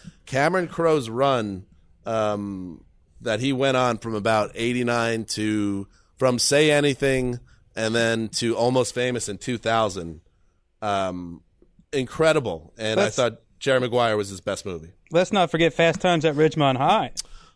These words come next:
Speaker 1: Fast Times, yep. Um, back in, I guess, eighty-three or so. So he, I mean, I think he kinda gets slept on because his last few movies have been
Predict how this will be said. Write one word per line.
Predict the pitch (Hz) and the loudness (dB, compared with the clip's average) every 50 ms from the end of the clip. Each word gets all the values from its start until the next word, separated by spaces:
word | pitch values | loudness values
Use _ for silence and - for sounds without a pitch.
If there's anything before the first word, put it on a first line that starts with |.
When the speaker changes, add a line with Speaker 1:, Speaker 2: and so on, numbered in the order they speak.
| _ - | _ -2
Speaker 1:
Fast | 95 98 104 101 - | 0 0 0 0 2
Times, | - 120 120 120 123 123 120 - - | 2 2 2 2 0 -2 -4 -6 -4
yep. | 110 120 151 - - - - | -2 -2 -2 -2 -6 -12 -12
Um, | 92 104 101 101 101 101 98 101 98 98 98 95 - _ _ _ _ - | -8 -6 -6 -6 -6 -6 -8 -8 -10 -12 -12 -14 -16 _ _ _ _ -10
back | 107 104 98 - | -8 -8 -8 -8
in, | 101 98 | -8 -8
I | 98 | -8
guess, | 95 101 92 - 98 | -8 -8 -10 -10 -8
eighty-three | 104 107 101 101 95 - - - 123 131 131 127 | -8 -8 -8 -8 -10 -12 -10 -8 -6 -4 -2 -2
or | 110 | -4
so. | 98 - - 95 90 87 | -6 -6 -8 -8 -8 -8
So | - - 113 110 | -8 -6 -4 -2
he, | 127 160 170 160 147 135 107 110 | -2 0 0 0 -2 -4 -6 -8
I | 110 113 | -6 -6
mean, | 113 113 113 110 107 107 101 | -4 -4 -4 -6 -6 -8 -8
I | 104 120 | -8 -8
think | 120 - 147 120 - | -6 -6 -8 -8 -8
he | 131 123 | -10 -10
kinda | - - 131 123 117 117 | -8 -6 -4 -4 -4 -4
gets | 110 110 - - | -6 -6 -6 -6
slept | - 127 123 117 - - | -6 -4 -4 -4 -4 -4
on | 135 127 127 131 120 | -4 -2 -4 -4 -6
because | 117 104 110 104 98 | -8 -8 -10 -10 -10
his | 104 101 104 | -10 -8 -6
last | 113 113 113 110 - - - _ _ - - - - - - _ _ | -4 -2 -2 -2 -4 -8 -16 _ _ -20 -20 -20 -20 -20 -20 _ _
few | - 120 131 131 | -2 0 2 4
movies | 131 135 135 127 135 135 117 | 4 4 4 4 2 0 -2
have | 120 117 107 | -2 -4 -2
been | 113 113 110 107 104 107 | -2 -2 -2 -2 -4 -6